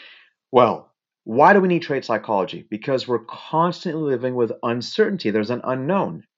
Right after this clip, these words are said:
Well, what drives fear and greed? Fear and greed are destructive forces 'cause they make us rationalize and justify behaviors that don't serve us.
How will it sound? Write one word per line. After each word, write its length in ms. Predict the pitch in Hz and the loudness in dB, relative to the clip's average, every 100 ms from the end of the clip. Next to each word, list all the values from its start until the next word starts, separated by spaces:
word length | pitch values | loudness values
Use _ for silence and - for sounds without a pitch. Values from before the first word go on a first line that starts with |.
| _ _ _ - | _ _ _ 2
Well, 140 | 156 | 6
what 180 | 202 170 | 6 6
drives 400 | 165 170 151 - | 4 4 4 -2
fear 300 | - 139 135 | -4 -2 0
and 160 | 123 | -2
greed? 400 | 104 104 90 - - _ | -4 -4 -6 -8 -16 _
Fear 200 | - 233 | 0 2
and 80 | 240 | 4
greed 180 | 170 156 | 4 4
are 60 | |
destructive 460 | 127 120 147 143 123 | 4 0 -2 -4 -6
forces 340 | - - 127 | -6 -4 -6
'cause 140 | - 120 | -6 -4
they 100 | 127 | -2
make 180 | 143 147 | -2 -2
us 180 | 123 | -4
rationalize 580 | 123 123 151 - 147 135 | 0 2 2 0 -4 -4
and 80 | 123 | -6
justify 360 | 123 127 127 123 | -8 -4 0 0
behaviors 400 | 120 110 110 113 | 0 0 0 -2
that 140 | 113 | 0
don't 200 | 127 165 | -2 -2
serve 320 | - 262 294 | -4 0 0
us. 380 | 147 - - - | 0 -2 -10 -16